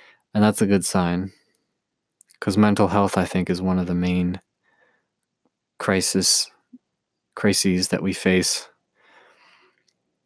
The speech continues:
It's related to climate change and all the others because of the root cause of climate change, and the root cause of mental health issues is kind of the same thing. It's separation.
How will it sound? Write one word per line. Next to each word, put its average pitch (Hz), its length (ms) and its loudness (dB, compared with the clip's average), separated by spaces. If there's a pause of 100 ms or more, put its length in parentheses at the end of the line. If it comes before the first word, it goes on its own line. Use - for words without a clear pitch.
(280)
It's - 140 -12
related 101 420 4
to 104 80 0
climate 95 380 0
change 92 300 0
and 95 100 2
all 92 100 2
the 92 140 0
others 92 320 2
because 90 320 -4
of 87 80 -2
the 90 100 -4
root 92 260 0 (440)
cause 92 400 0
of 90 120 -4
climate 87 360 0
change, 90 340 -2
and 90 100 0
the 90 80 -2
root 90 280 -4
cause 90 320 -2
of - 420 -8 (220)
mental 95 260 2
health 95 320 0
issues 87 320 -4
is 90 180 0
kind - 280 -2
of 85 80 -4
the 87 80 -4
same 80 280 -2
thing. 104 340 -10 (1700)
It's - 340 -4 (140)
separation. 92 840 0